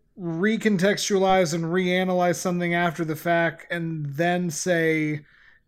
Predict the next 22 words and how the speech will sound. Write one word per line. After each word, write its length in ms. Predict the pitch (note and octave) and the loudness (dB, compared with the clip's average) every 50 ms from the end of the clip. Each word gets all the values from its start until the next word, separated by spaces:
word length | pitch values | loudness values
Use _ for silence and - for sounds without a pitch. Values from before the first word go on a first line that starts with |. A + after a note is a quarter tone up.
| _ _ _ | _ _ _
"Oh, 220 | - A3 G#3 G3 F#3 | 2 4 4 6 4
this 260 | E3+ F#3 F3+ F3 - | 4 2 2 0 0
was 240 | E3+ E3+ D#3+ D3+ D3 | -2 -2 -2 -2 -4
genius," 1080 | C3 - - F#3 G3+ G#3 G#3 G3 F3+ E3+ D#3+ D#3 D3 C#3+ D3 D3 - - - - - - _ _ _ _ _ _ _ _ _ | -6 -6 -2 0 0 2 2 2 0 0 0 0 -2 -2 -4 -4 -4 -4 -4 -6 -8 -10 _ _ _ _ _ _ _ _ _
when 800 | - F3 D3+ E3+ F3 E3+ E3 E3 E3 E3 D#3+ D#3+ D#3+ D#3+ D#3+ D3+ D3+ _ _ _ _ _ _ _ | -10 -4 -2 0 2 2 2 2 0 0 -2 -4 -4 -6 -6 -8 -10 _ _ _ _ _ _ _
for 120 | - F3 E3+ | -2 0 2
the 160 | E3 E3 E3 | 2 2 0
entirety 680 | E3 D#3+ D3 - - F#3+ G3 G3 F#3+ F#3 F#3 F3 F3 E3+ | 0 -2 -4 -2 0 2 2 4 2 2 2 2 2 2
of 120 | E3 D#3 | 0 -2
the 120 | E3 F#3 - - | -4 -8 -6 -4
artist's 520 | G3 F#3+ F#3+ F3+ E3 - - - - - | -4 -2 -2 -2 -4 -6 -8 -12 -10 -6
lifetime, 920 | F#3+ E3 E3 F3 F#3 F#3 F3+ - - F3 F3+ E3+ D#3+ D#3+ D#3 D#3 D#3 D#3+ F3 - | -4 -2 0 0 0 0 -2 -4 -4 -4 -2 -2 -2 -2 -2 -2 -2 -4 -6 -8
it 120 | E3+ D#3+ | -8 -8
was 180 | D#3+ D#3+ D3 E3 | -6 -8 -6 -4
not 280 | F3+ F3 E3+ D#3+ D#3+ | -4 -4 -4 -6 -8
considered 680 | - - D#3 C#3+ C#3 - - - A3+ A#3 G#3+ F#3 E3 D#3+ | -8 -8 -8 -8 -8 -6 -2 0 0 2 2 0 0 -2
as 140 | D3+ D3 - | -4 -4 -6
such, 720 | - - D#3 C3+ C3 C3+ D#3 G3+ - - - - - - _ _ _ _ _ _ _ _ _ _ _ _ _ _ _ _ _ _ _ - | -6 -6 -6 -6 -6 -8 -10 -10 -10 -10 -10 -10 -14 -18 _ _ _ _ _ _ _ _ _ _ _ _ _ _ _ _ _ _ _ -12
then 320 | D3+ C#3 E3+ F3 E3+ F3 | -6 -2 -2 -2 -2 -2
you 240 | F3 F3+ F#3 F3+ F3+ | -4 -2 0 0 2
are 680 | F3 E3+ E3+ E3 E3 D#3+ D#3+ D#3+ D#3+ D#3+ D3+ D3+ - - _ | 2 2 2 2 2 0 0 0 -2 -2 -4 -6 -10 -14 _
subjectively 1400 | - - - - F#3+ E3 D#3 D3 C#3 D#3 F#3 F#3+ F#3+ - - F#3 E3 D#3+ E3+ F3 F3 E3+ E3 E3 E3 D#3+ D#3+ D3+ | -12 -8 -6 -4 -4 -4 -4 -4 -2 0 0 0 0 0 -2 -2 -2 -2 0 0 2 4 4 4 2 2 0 -2